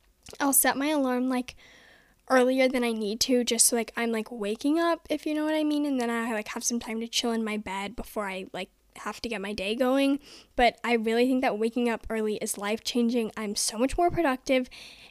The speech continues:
and I think just for me, I'm a productive person during the day, and I'm a little slower at night, and so I, if I have more daylight and, like, time to do things, I will do things. And especially going into the fall season when it gets darker earlier,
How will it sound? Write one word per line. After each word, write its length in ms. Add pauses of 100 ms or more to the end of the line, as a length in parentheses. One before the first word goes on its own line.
and 320
I 80
think 240
just 280
for 140
me, 520
I'm 160
a 80
productive 480
person 300
during 200
the 80
day, 380
and 100
I'm 120
a 60
little 220
slower 440
at 220
night, 540 (420)
and 240
so 680 (840)
I, 480
if 140
I 60
have 340
more 160
daylight 640
and, 160
like, 240
time 300
to 100
do 160
things, 400
I 80
will 240
do 140
things. 380
And 140
especially 760
going 340
into 200
the 120
fall 400
season 440
when 120
it 80
gets 240
darker 500
earlier, 480